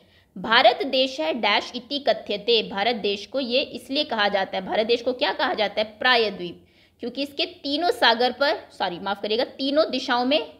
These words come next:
सागर है। इधर बंगाल की खाड़ी है, इधर अरब सागर है और नीचे हिंद महासागर है। जना समुद्र तटम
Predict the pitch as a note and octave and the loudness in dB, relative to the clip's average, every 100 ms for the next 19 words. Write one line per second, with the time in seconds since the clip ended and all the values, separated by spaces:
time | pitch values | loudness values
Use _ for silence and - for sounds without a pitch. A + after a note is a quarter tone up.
0 | _ - A#3+ A3 G#3+ G3+ F#3+ A3 C4 G#3+ | _ -2 2 4 2 0 -4 -2 0 0
1 | G#3 G#3+ A3 C4+ A#3+ B3 C4 C#4+ - - | 2 0 0 -4 0 0 0 -4 -6 -14
2 | _ _ - C4 D4 A3 A3+ A#3 C4+ B3+ | _ _ -8 2 4 4 2 2 0 2
3 | C4+ D4+ D4+ C4+ A#3+ A#3+ D4+ D#4+ D4+ C4 | 2 2 0 -2 -4 -6 -6 -2 2 2
4 | A3 G3 G3 E3+ E3 F3 F#3+ - - _ | 0 -6 -6 -6 -6 -8 -8 -10 -12 _
5 | _ _ _ _ _ _ - F#3+ C4 D4 | _ _ _ _ _ _ 2 4 6 6
6 | A4+ - C4+ C#4 D4 E4+ B3+ B3 C#4 | 4 2 4 4 2 0 -2 2 0